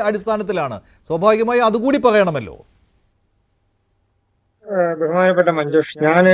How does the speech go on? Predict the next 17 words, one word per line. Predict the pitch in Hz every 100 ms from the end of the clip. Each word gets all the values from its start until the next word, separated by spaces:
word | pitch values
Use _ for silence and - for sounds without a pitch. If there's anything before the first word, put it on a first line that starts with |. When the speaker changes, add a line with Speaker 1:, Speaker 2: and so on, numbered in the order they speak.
| 175
Speaker 2:
ഇതിലൊരു, | 160 160 156 151 147 - _ _ _ -
ആ, | 151 143 147
മുനമ്പത്തെ | 156 165 175 170
ജനതയുമായി | 156 147 156 151 151 143
ബന്ധപ്പെട്ടുകൊണ്ടുള്ള | 139 151 147 147 143 147 143
മാത്രം | 135 - 147
പ്രശ്നം | 139 - 147
എന്നുള്ള | 143 143 143
നിലക്കല്ല | 135 147 139 135
ഇതിനെ | 135 139
കാണാൻ | 127 131 131
ആഗ്രഹിക്കുന്നത്. | 127 131 123 120 113 _ _ _ _ _ 170
ബഹുമാനപ്പെട്ട | 170 196 208 190 185 185 175
കേരളത്തിന്റെ | 160 156 165 165 156 143
മുഖ്യമന്ത്രി, | - 160 147 123 104 _ _ _ _ _ _ - 180
മുസ്ലിം | 180 220 220
ലീഗിന്റെ | 196 180 175